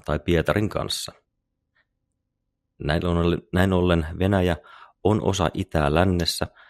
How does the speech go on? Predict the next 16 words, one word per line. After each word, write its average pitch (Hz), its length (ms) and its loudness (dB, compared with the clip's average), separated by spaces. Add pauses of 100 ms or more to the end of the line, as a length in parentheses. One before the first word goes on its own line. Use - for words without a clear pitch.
(240)
ja 87 160 0 (160)
osa 73 280 2
länttä 87 380 0
idässä. - 440 -4 (1160)
Se - 120 -6
on 76 160 -2 (100)
transeuraasialainen 85 1200 2
valtio, 64 500 0 (380)
jossa 76 220 -6
slaavilaisuus 80 960 2
ja 82 140 -2
ortodoksisuus 73 920 -6
ovat 82 220 2
vallitsevat 78 580 2
identiteetin 73 640 -4
peruskivet. - 680 -4